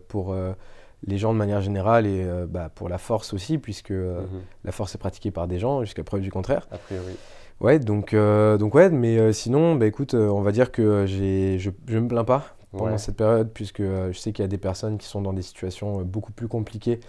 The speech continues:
Speaker 2: Mhm.
Speaker 1: euh, que les miennes. Et, euh, voilà, j'ai la chance de pouvoir continuer à m'entraîner.
Speaker 2: D'accord.
Speaker 1: Et, euh, ça, je pense qu'en tant qu'athlète, euh, c'est un truc qui m'aurait énormément fait de mal si jamais je n-, je n'avais pas pu continuer à m'entraîner.
Speaker 2: Mhm.
Speaker 1: Donc là, euh, j'ai, j'ai,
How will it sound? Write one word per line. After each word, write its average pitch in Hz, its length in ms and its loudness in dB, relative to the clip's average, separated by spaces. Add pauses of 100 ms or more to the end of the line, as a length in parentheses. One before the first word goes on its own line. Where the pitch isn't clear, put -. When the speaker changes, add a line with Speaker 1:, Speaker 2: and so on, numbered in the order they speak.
Speaker 2:
Mhm. 101 80 -8 (300)
Speaker 1:
euh, 92 180 -2
que 107 120 -4
les 101 100 2
miennes. 117 340 2 (120)
Et, 98 260 -2
euh, 92 280 -2
voilà, 92 240 -2
j'ai 95 140 -4
la 90 100 -4
chance 107 280 -4
de 95 120 -4
pouvoir 110 380 -2
continuer 110 300 -4
à 104 40 0
m'entraîner. 101 640 -2 (160)
Speaker 2:
D'accord. 95 380 -10
Speaker 1:
Et, 95 200 0
euh, 92 240 -2
ça, 113 200 -2
je - 80 -8
pense 107 180 -4
qu'en 98 140 -8
tant 101 120 -6
qu'athlète, 107 460 -2
euh, 87 560 -4 (440)
c'est - 140 -6
un 110 60 2
truc 117 160 -4
qui 127 80 -2
m'aurait 113 320 0
énormément 117 600 0
fait 110 260 -2
de 104 240 -6
mal 113 340 0
si - 260 -8
jamais 104 380 0
je 98 80 -6
n-, 95 220 -6 (100)
je - 100 -10
n'avais 98 140 -2
pas 120 160 -2
pu - 140 -10
continuer 101 280 -4
à 95 40 -4
m'entraîner. 98 360 -4 (220)
Speaker 2:
Mhm. 95 240 -10
Speaker 1:
Donc 92 160 -4
là, 113 220 4
euh, 98 100 0
j'ai, 101 420 0
j'ai, 101 240 -2